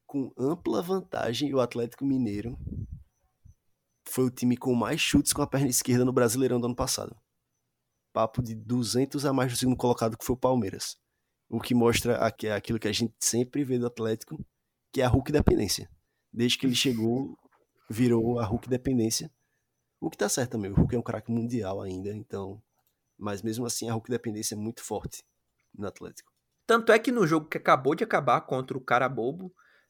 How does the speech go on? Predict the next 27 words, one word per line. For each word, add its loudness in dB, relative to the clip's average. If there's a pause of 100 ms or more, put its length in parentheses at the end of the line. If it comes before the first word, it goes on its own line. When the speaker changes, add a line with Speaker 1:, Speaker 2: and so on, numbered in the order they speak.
Speaker 2:
pela 4
ida 0
da 2
pré-Libertadores, -2 (440)
terminou 8
no 2
zero 6
a 6
zero 4 (260)
sonolento 4 (220)
do 0
Atlético -2
Mineiro. -8 (640)
Foram 2
pra 10
lá 10
de 2
mais 4
de -2
dezessete 2
finalizações -2
no -4
jogo, -2 (360)
só 6
duas 2
no -2
alvo, 2